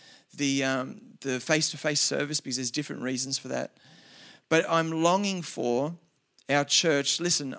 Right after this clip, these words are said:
I'm longing for our church to gather back again in the way that it used to, uh, where there's a relationship built. You see, many of you, when you come to church, you're wondering,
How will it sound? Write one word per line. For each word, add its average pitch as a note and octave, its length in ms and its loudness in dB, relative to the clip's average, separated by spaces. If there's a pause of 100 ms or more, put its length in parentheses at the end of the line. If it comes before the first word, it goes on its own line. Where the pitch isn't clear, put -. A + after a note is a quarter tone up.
I'm D#3+ 280 -2
longing D#3 260 -2
for D3+ 160 -2
our B2+ 80 2
church - 400 0
to B2+ 80 -4
gather C3+ 300 0
back B2+ 240 -4
again A#2+ 400 -6 (840)
in C#3+ 100 2
the C3+ 100 2
way C3+ 200 6
that C3+ 140 -4
it - 60 -12
used B2+ 320 -2
to, D#3 160 -6 (1160)
uh, C3 340 4
where C#3+ 500 2
there's C3+ 240 0
a C#3 60 -6
relationship C3+ 720 2
built. C#3+ 200 0
You C3+ 60 -2
see, C#3+ 140 -2
many D3+ 260 0
of D#3 80 -4
you, E3 100 -4
when C#3 100 -4
you C3+ 60 -2
come C#3 300 -2
to C#3 80 -6
church, - 380 -2
you're - 80 -4
wondering, C#3 500 -2